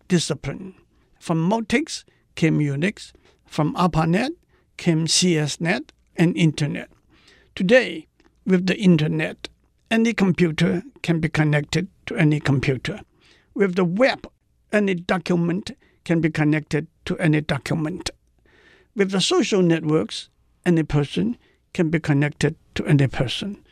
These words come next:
And with the Internet of Things, anything can be connected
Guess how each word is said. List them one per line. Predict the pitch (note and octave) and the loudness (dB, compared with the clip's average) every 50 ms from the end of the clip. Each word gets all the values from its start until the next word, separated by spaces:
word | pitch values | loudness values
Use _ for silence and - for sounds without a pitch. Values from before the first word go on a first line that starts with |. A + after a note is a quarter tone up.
| _ _ _ _ _ _ _ - | _ _ _ _ _ _ _ -2
And | G#3 G3+ G#3 G#3+ | 0 0 2 4
with | A3 G#3+ F#3 F#3 | 4 2 2 2
the | - G#3 - - | -6 -8 -4 0
Internet | A#3 G#3+ F#3 F3+ E3+ E3 E3 E3 D#3+ D#3+ - - - | 0 2 2 2 2 2 2 0 0 -2 -6 -12 -10
of | E3 C#3 | -10 -10
Things, | - - - A3+ G3 E3+ - - - - - _ _ _ _ _ _ _ _ - | -10 -10 -4 -2 -2 -2 -2 -4 -6 -6 -8 _ _ _ _ _ _ _ _ -2
anything | G3+ F3+ E3+ E3+ E3 D3+ - E3+ D#3+ D#3+ E3 E3 E3+ | 0 2 2 2 0 -2 -2 -2 0 0 -2 -2 -2
can | - D#3 D3 | 0 0 0
be | C#3+ D3 C#3 | 0 0 -2
connected | - - C#3+ C3+ C#3+ C#3 - - - C#3+ D3 | 0 0 0 0 0 -2 -4 -4 -6 -6 -6